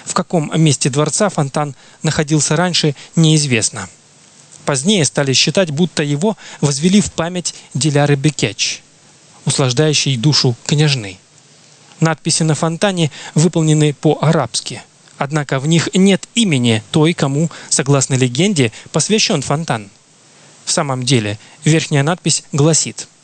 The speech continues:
«Если кто хочет проверить и увидеть, пусть придет. Мы сами видели Дамаск, Багдад, о шейхе. Кто будет утолять жажду,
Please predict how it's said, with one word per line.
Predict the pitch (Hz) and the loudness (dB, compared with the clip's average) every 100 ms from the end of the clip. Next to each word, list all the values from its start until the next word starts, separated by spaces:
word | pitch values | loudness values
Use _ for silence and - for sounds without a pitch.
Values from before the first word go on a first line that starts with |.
| _ _ - | _ _ -4
«Если | 131 180 190 151 | 0 2 2 0
кто | - 151 | 0 -2
хочет | - 240 - 113 - _ - | 2 0 0 -8 -14 _ -4
проверить | 147 151 135 117 - | -2 0 0 0 -2
и | 165 - | -2 0
увидеть, | 147 180 185 131 - - | 2 4 2 0 -4 -2
пусть | 180 - - - | 0 0 -6 -4
придет. | 185 185 143 107 - _ _ _ _ - - | 0 0 0 -2 -8 _ _ _ _ -16 0
Мы | 180 208 - | 0 0 -2
сами | - 185 147 | -2 0 0
видели | 131 143 135 135 170 | 0 0 0 -2 -2
Дамаск, | 139 135 151 - - - _ | -4 -2 -2 -2 -6 -16 _
Багдад, | 156 139 131 139 127 120 _ _ - | -4 -4 -2 -4 -4 -8 _ _ 0
о | 175 | 0
шейхе. | - 170 139 - 107 - - - - - | 2 2 2 0 -6 -8 -20 -20 -16 -8
Кто | - 220 - | 0 0 0
будет | 190 175 185 190 - | 2 4 2 0 -2
утолять | 170 180 185 165 - | 0 2 2 0 0
жажду, | 165 220 247 143 117 | 0 2 0 0 -2